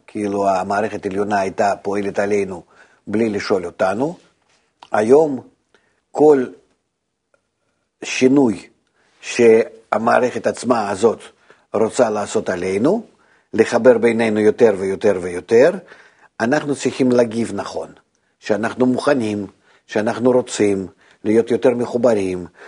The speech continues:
להיות יותר נכללים זה עם זה. אם אנחנו לא מגיבים בצורה כזאת, אנחנו מרגישים רע.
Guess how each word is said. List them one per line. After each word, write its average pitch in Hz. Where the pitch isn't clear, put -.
להיות 113
יותר 120
נכללים 110
זה 95
עם 95
זה. 85
אם 117
אנחנו 110
לא 180
מגיבים 104
בצורה 92
כזאת, 87
אנחנו 110
מרגישים 98
רע. 92